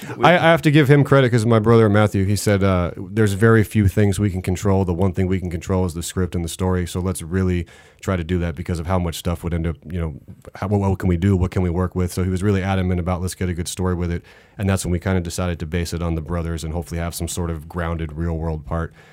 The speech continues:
Speaker 2: Uh, but yeah, we sit down all the time to watch these type of, uh, creature flicks, and I'm always geeked as hell. But then five minutes in, I'm like, "I can't do it. I wanna sit here and watch this with my buddy, but it's literally that boring."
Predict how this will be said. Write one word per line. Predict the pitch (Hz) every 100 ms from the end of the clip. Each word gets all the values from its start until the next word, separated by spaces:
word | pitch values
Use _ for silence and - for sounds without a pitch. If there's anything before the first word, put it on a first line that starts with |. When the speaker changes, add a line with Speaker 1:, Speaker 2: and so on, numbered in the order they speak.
| _ -
Speaker 2:
Uh, | 95 82 - -
but | 139
yeah, |
we | 135
sit | 156 180
down | 156 151
all | 127
the |
time | 131 127 113
to |
watch | 113 107 113
these | 104 -
type | 107 101
of, | 95 101
uh, | 90
creature | - 117 120
flicks, | - 127 -
and | 107
I'm | 117
always | 113 107 95
geeked | 98 113 -
as | 95
hell. | 110 107
But | 95
then | 104 98
five | 107 110
minutes | 104 92
in, | 110
I'm | 95
like, | 92 92
"I |
can't | - 104 87
do | 127
it. | 87
I |
wanna | 90 104
sit | 95 104
here | 98
and | 98
watch | 107
this | 90
with | 92
my | 85
buddy, | 110 95
but | 92
it's | 90 92
literally | 104 101 95
that | 95 87
boring." | 107 87